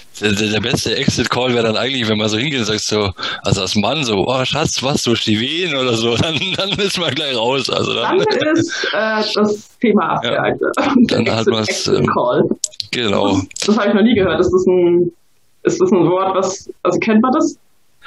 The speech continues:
Speaker 1: Das kennt man aus irgend so Filmen. Also ich kenn's
Speaker 2: Ach so.
Speaker 1: eigentlich nur aus Filmen <laughs> irgendwie.
Speaker 2: Okay.
Speaker 1: Ja.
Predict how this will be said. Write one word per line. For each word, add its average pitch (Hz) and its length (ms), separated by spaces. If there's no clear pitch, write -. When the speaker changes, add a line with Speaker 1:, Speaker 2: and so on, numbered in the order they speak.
Speaker 1:
Das - 140
kennt - 220
man 120 120
aus 104 100
irgend 110 180
so 98 180
Filmen. 123 560
Also 98 160
ich 101 80
kenn's 202 200
Speaker 2:
Ach 123 40
so. - 0
Speaker 1:
eigentlich 120 200
nur 135 160
aus - 100
Filmen 180 500
<laughs> 165 180
irgendwie. 160 520
Speaker 2:
Okay. 196 300
Speaker 1:
Ja. 123 320